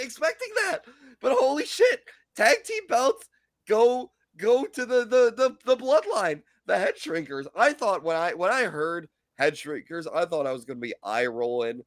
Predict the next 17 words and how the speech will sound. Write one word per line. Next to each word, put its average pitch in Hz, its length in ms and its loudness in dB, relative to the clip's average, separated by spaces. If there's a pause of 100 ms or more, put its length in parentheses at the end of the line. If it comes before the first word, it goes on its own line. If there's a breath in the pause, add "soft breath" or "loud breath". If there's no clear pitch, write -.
(240)
the 123 80 -6
whole 131 220 -4
time, 127 340 -4 (240)
but 170 240 6
no, 151 440 4 (240)
they're 165 300 6
great, 156 480 0
and 147 140 0
it's - 160 -4
sick - 320 -2
that 160 140 -20
they 160 140 4
have, 151 340 2
like, 151 340 0 (280 soft breath)
Lou 147 220 2
Albano 160 600 2
in 120 100 -6